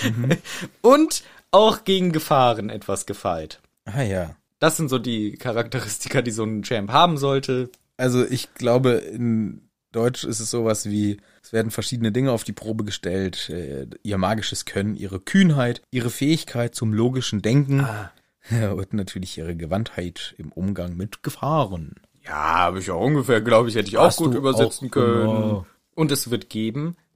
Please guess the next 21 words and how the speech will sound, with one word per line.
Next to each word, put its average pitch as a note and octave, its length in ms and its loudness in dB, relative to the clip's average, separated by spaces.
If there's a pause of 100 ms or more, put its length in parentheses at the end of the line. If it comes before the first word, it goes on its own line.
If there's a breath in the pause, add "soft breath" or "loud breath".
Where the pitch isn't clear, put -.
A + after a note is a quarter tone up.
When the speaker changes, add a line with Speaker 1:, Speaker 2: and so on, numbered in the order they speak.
(140)
Speaker 2:
drei G2 280 2
Champions B2 540 -6
von G#2+ 140 -6
jeder G2+ 180 -4
Schule F#2 300 -4
eine G#2+ 380 -6 (180)
und B2 200 -4
danach A#2 380 0
drei G2+ 380 2
Runden, C3+ 400 -2
Trimagisches G#2 560 -4
Turnier, G#2 320 -6
hier G#2 160 -6
ist - 200 -8
der G2+ 100 -6
Name F#2+ 200 -6
auch G2 140 -8
wieder G2 120 -6
Programm, G#2 500 -2 (360 loud breath)
drei G2+ 240 0
Runden, F#3 540 0